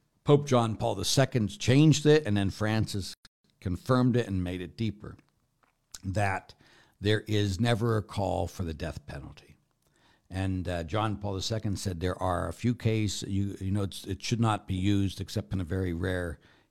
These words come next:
cases of certain heinous things. And then Francis said, "Nope, it should never be used." So I struggle with that, huh? Because I think I'm, I'm one that always looks for justice.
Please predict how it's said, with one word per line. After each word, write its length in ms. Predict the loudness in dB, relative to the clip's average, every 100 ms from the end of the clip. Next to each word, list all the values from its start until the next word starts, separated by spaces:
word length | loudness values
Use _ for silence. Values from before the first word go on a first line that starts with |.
| -10
cases 640 | -6 -4 -4 -6 -6 -8
of 160 | -10
certain 520 | -6 -6 -6 -8 -12 -8
heinous 400 | -6 -4 -6 -8
things. 400 | -6 -4 -4 -6
And 100 | -6
then 100 | -8
Francis 460 | -8 -8 -6 -8 -8
said, 300 | -6 -6 -4
"Nope, 240 | -6 -6
it 100 | -12
should 160 | -10 -8
never 220 | -10 -10
be 140 | -12
used." 340 | -12 -12 -14 -18 _ _ -20 _ _ _
So 140 | -2
I 100 | 0
struggle 480 | 0 4 4 4 0
with 200 | -4 -12
that, 260 | -14 -16 -16 -4
huh? 140 | -2 -2 -8 _ _ _
Because 260 | -4 0
I 160 | 2 0
think 320 | 0 -2 -2
I'm, 180 | -6 -6
I'm 460 | -6 -8 -4 -2 0
one 160 | 0
that 100 | 0
always 340 | 0 -2 -2 -4
looks 200 | -6 -6
for 120 | -6
justice. 840 | -4 -4 -4 -8 -12 -14 -16 -18